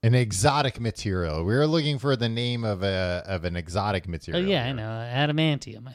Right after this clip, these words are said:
Speaker 2: think.
Speaker 1: <laughs> Uh, Tim, unfortunately, it is made out of Uru metal.
Speaker 2: Uru metal.
Speaker 1: Yeah.
Speaker 2: Okay.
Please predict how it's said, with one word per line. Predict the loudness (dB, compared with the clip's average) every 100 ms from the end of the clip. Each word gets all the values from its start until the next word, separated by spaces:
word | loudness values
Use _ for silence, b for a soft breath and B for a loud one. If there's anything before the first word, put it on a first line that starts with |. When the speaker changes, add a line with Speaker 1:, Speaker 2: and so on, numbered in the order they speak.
| -16
Speaker 2:
think. | -14 -12 2 2
Speaker 1:
<laughs> | B B -12 B B B B B B -16 -4
Uh, | -2 2 2 0 -2
Tim, | 4 6 6
unfortunately, | 4 4 4 4 4 4 4 4 2 2 2 0
it |
is | -2 0
made | 2 4
out | 6
of | 4 0 -4
Uru | 0 0 -2 -4 -4
metal. | -2 -2 -2 -4 -8 -16 _ _
Speaker 2:
Uru | 0 4 6 6 6 6
metal. | 4 2 2 -2 -6
Speaker 1:
Yeah. | 0 0 0 -4 -16 _ _ _ _ _ _ _ _ _ _ _ _ _ _ _ -20 _ B
Speaker 2:
Okay. | 4 4 0